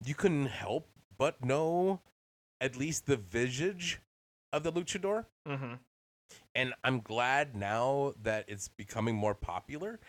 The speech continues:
Speaker 1: and more people are open to look at it because, while I never been, like, I can tell you all these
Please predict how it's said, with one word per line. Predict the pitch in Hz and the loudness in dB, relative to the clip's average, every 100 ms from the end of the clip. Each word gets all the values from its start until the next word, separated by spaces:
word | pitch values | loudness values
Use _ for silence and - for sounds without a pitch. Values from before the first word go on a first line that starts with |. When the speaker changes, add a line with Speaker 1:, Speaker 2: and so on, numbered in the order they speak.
| - - | -20 -8
Speaker 1:
and | 98 | -2
more | 101 | -2
people | 104 123 113 | -2 -6 -4
are | 104 - | -6 -6
open | 104 - 110 | -6 -4 -6
to | - 92 | -6 -8
look | 87 98 | -6 -4
at | 120 143 | -2 -2
it | - | -2
because, | 127 - 127 113 - - _ | -10 -2 -2 -2 -12 -20 _
while | 110 | 4
I | 123 | 4
never | 139 147 151 | 6 4 2
been, | 120 131 135 | 2 2 4
like, | 127 110 - _ _ _ _ _ _ _ _ _ _ _ - | 0 -2 -10 _ _ _ _ _ _ _ _ _ _ _ 0
I | 123 | 2
can | 117 | 0
tell | 104 117 | -6 -2
you | 104 92 | 0 0
all | 107 | 0
these | 95 90 | -2 -8